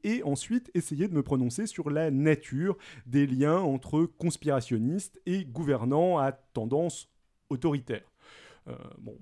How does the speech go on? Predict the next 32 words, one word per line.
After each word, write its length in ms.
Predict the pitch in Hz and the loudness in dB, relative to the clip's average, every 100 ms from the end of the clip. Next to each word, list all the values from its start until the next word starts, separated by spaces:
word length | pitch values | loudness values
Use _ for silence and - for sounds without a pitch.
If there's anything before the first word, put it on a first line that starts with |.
| - - - | -20 -16 -12
je 100 | 123 | -4
vous 120 | 151 | 0
avoue 160 | 170 | 2
que 40 | 196 | 2
je 80 | 151 | 2
n'ai 200 | 160 196 | 2 2
que 200 | 175 180 | -2 -2
survolé 540 | - 170 143 147 170 | 0 0 2 2 2
la 100 | 156 | 2
société 380 | 120 127 131 135 | -2 -6 -4 -2
ouverte 300 | 127 135 - | 0 -2 -4
et 40 | |
ses 140 | - 117 | -8 -4
nouveaux 300 | 120 113 127 | -4 -2 -2
ennemis, 360 | 147 208 240 | 0 0 0
euh, 280 | 139 117 113 | 0 -4 -8
dont, 320 | 107 110 110 | -10 -12 -12
euh, 40 | 104 110 117 127 113 110 117 117 | -14 -16 -16 -16 -16 -16 -14 -12
Jean, 160 | 104 110 | -8 -10
tu 100 | 110 | -10
parles 220 | 113 107 | -10 -10
en 240 | 107 110 | -10 -8
intro, 260 | 113 120 262 - 180 131 | -8 -6 -6 -8 -12 -2
mais, 340 | 147 240 262 - | 2 4 2 0
euh, 120 | 151 | 0
de 140 | 151 | 0
ce 80 | 190 | -2
que 80 | 220 | -2
j'en 180 | 220 185 | -2 -2
ai 80 | 151 | -2
lu, 340 | 180 262 285 | 0 0 0
euh, 100 | 151 | -4